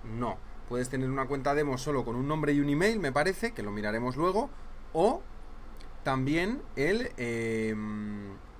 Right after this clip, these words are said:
también el... Eh, en vuestro canal, si sois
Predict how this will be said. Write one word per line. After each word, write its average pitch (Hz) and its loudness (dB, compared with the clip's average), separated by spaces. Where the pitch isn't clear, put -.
también 127 0
el... 123 0
Eh, 95 -8
en 151 2
vuestro 135 -2
canal, 123 -2
si - -6
sois 143 2